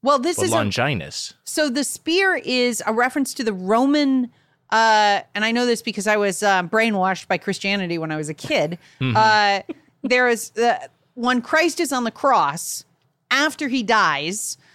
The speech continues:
Speaker 1: a Roman centurion named Longinus,
Speaker 2: Mm-hmm.
Speaker 1: uh, goes up to him with a spear and stabs him in the side to check and see if Christ is dead.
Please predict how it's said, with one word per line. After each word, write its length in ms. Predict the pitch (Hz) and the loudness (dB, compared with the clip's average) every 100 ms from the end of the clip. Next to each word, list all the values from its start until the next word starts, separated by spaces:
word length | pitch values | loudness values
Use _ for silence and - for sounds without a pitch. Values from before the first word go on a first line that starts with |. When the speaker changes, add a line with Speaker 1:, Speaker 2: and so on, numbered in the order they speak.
| _ _ - | _ _ -4
Speaker 1:
a 380 | 226 220 208 202 - _ | 0 2 0 -2 -8 _
Roman 640 | - 180 240 320 349 311 285 | -8 0 2 2 2 2 0
centurion 760 | 269 247 - 302 277 220 214 | 0 -2 -2 -2 0 -2 -2
named 400 | 220 214 214 208 - | -2 -2 -2 -4 -8
Longinus, 1000 | 170 180 180 170 156 165 156 196 - - - _ - | -6 -2 -2 -2 0 0 0 -2 -4 -10 -14 _ -4
Speaker 2:
Mm-hmm. 140 | 110 | 2
Speaker 1:
uh, 440 | 214 220 214 208 - _ _ _ 170 | 4 4 4 2 -2 _ _ _ 0
goes 260 | 269 302 | 2 4
up 140 | 302 285 | 0 0
to 140 | 277 254 | 0 0
him 140 | 233 | 0
with 120 | 214 | 0
a 60 | 196 | -2
spear 460 | - - 294 214 | -4 -4 0 0
and 200 | 196 180 | 0 -4
stabs 420 | 175 - 220 233 220 | -6 -2 0 0 -2
him 120 | 208 | -2
in 80 | 185 | -4
the 60 | |
side 680 | - 311 294 165 156 175 - | -4 0 2 0 -2 -8 -12
to 140 | - | -10
check 320 | - - 233 | -4 -2 -2
and 120 | 240 214 | -2 -4
see 180 | 220 196 | -2 -2
if 100 | - | 0
Christ 320 | 180 165 - | -2 0 -4
is 100 | 127 | -8
dead. 360 | 165 120 - | -6 -8 -12